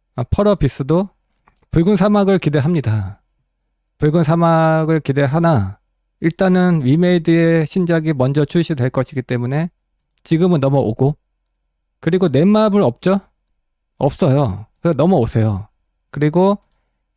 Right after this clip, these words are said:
크래프톤도, 어, 사 분기에 신작을 출시하긴 하는데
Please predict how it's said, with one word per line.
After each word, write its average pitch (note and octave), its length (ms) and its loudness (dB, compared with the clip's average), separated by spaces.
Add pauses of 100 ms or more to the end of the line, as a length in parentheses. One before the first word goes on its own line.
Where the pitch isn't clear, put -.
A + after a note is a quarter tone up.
(160)
크래프톤도, F#3 1120 0 (800)
어, C#3 240 -6
사 F3 140 -2
분기에 E3+ 380 0
신작을 E3 880 0
출시하긴 D3+ 640 -2
하는데 B2 720 -2